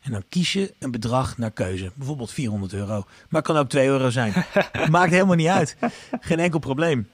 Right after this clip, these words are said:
Speaker 1: Eh, en het leuke is dan, dat is wel geinig, want ik ben een beetje een nerd. Als je zo'n super chat doet, dan gaat dit lampje knipperen. Dus ik
Speaker 2: Alright.
Speaker 1: daag je uit.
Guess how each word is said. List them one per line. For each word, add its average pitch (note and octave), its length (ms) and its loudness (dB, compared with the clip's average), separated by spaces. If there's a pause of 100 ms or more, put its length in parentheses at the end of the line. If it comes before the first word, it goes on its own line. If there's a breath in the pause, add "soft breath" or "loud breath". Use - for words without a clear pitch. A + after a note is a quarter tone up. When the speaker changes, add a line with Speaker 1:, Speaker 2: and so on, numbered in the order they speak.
(100)
Speaker 1:
Eh, D3 580 2
en E3+ 220 -2
het C3+ 180 -8
leuke G#3+ 280 -2
is A#2+ 140 -2
dan, A2 220 -4
dat C#3+ 100 -8
is C3 120 -2
wel C3+ 100 -4
geinig, A2+ 400 0
want B2+ 120 -6
ik A#2+ 80 -8
ben C3 140 -2
een B2 60 0
beetje A2 260 -2
een G#2 140 0
nerd. A2+ 300 0 (680 loud breath)
Als F#3+ 180 0
je F#3 100 -2
zo'n C#3+ 140 0
super E3+ 280 -4
chat C3+ 200 -4
doet, D#3 120 -2
dan C#3 100 -6
gaat B2 160 -8
dit A#2 260 -2
lampje C#3+ 420 -4
knipperen. - 400 -10 (340)
Dus C3 120 -2
ik C3 80 -2
Speaker 2:
Alright. B2+ 180 2
Speaker 1:
daag F#3+ 180 0
je E3 100 -4
uit. F3 320 -6